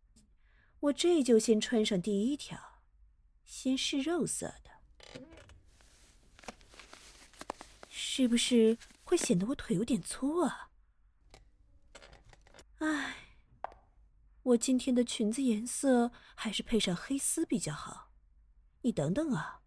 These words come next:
我再换一下。<laughs> 这条不错吧？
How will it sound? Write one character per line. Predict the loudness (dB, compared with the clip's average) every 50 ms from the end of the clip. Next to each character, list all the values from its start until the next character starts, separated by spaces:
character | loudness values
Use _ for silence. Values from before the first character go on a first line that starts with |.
| _ _ _ _ _ _ _ _ _ _
我 | -2 0 0
再 | 0 -2
换 | -4 -4 -6 -6 -4 -4
一 | -6
下。 | -6 -6 -10 -12 -18 -20 _ -20 -20 -20 -20 -20 -20 -20 -20 -20 -20 -20 -20 -20 -20 -20 -18 -14 -14 -14 -14 _ _ -20 -20 -20 -10 -6 -6
<laughs> | -4 -4 -6 -12 -14 -16 -16 -18 -20 -20 -20 -20 -20 -20 -20 -20 _ _ _ _ _ _ -20 -20 _ -16 -12 -10 -10 -10 -10 -12 -14 -16 -16 -18 -20 -20 -20 -20 _ _ _ _ _ _ _ _ _ _ _ _ _
这 | -8 -4 0 0 0
条 | 0 0 0 -2 0
不 | 0 0 -2
错 | -2 -2 -2 0 0 0 0
吧？ | -2 -6 -8 -10 -12 -14 -16 -20 -20 -20